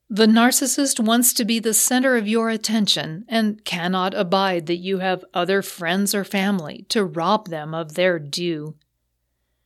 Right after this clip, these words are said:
This has the additional effect of ensuring that you eventually have nobody else to turn to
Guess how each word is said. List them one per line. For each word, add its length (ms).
This 400
has 300
the 160
additional 640
effect 640
of 160
ensuring 640
that 180
you 340
eventually 760
have 420
nobody 600
else 280
to 120
turn 400
to 360